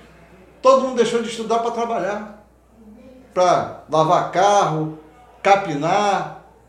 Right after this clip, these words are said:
ser mecânico. E, e de doze, treze anos, todo mundo foi trabalhar. Todo mundo teve família, todo mundo criou, fez filhos, fez hoje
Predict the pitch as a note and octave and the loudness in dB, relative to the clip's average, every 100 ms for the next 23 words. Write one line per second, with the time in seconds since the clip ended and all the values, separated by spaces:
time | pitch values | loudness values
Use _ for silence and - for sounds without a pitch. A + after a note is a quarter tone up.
0 | _ _ - - G#3 F#3+ D3+ - F3 A3 | _ _ -20 2 4 4 0 -2 0 0
1 | A3 D3+ E3 A#3 A#3+ - - G3+ E3+ A3 | 0 -4 -10 -10 -10 -14 -18 -18 -14 -14
2 | - - E3 A#3+ C4+ D4+ C#4+ C#4 C#4 D4 | -16 -6 4 6 6 4 -2 -6 -2 -2
3 | C#4+ C#4 A#3+ C4 B3+ B3+ C4 B3+ C#4 C4 | -2 -4 -4 -8 -10 -10 -10 -6 -4 -4
4 | B3+ B3+ - - - - - B3+ A#3 A#3 | -4 -6 -12 -20 -20 -14 -4 -2 -2 -6
5 | A#3+ A#3 A3 - E3 G#3 G#3+ G#3 G3+ G#3 | -6 -6 -6 -6 -6 -6 -6 -8 -8 -14
6 | F3 F#3+ F#3 D#3+ - G3 G3 E3 D#3+ E3+ | -6 -6 -4 -8 -8 -12 -10 -10 -8 -8
7 | C3+ | -10